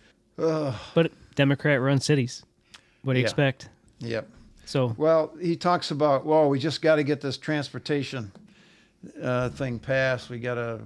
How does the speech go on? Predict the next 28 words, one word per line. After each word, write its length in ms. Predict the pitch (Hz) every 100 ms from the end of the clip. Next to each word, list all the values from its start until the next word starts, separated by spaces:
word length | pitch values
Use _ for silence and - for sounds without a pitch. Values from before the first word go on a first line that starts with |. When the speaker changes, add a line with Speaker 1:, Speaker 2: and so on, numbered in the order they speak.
| 110
Speaker 1:
we 120 | 127
gotta 240 | 139 135
do 140 | 127 127
this. 300 | 120 113 -
We 120 | 113
gotta 240 | 135 135
do 160 | 131 120
that. 300 | 117 110 - _ _ _ _
Well, 120 | 147
what 120 | 165 208
did 140 | 202
that, 220 | 190 - _
what 160 | 185 220
was 160 | 202
in 140 | 220 240
there? 260 | 220 131 - _ _ _ _ _ _ _ _ _ -
Increase, 840 | 170 185 175 - 170 170 - - - _ _
increases 640 | 160 165 - 165 - 156
for 120 | - -
personal 600 | - 165 - 156 160 -
and 140 | 127
business 360 | 117 143 123 98
taxes. 600 | - 101 101 - - -
Well, 140 | 151 156
what 120 | 160
does 120 | 151
that 220 | 139 131
do? 240 | 123 110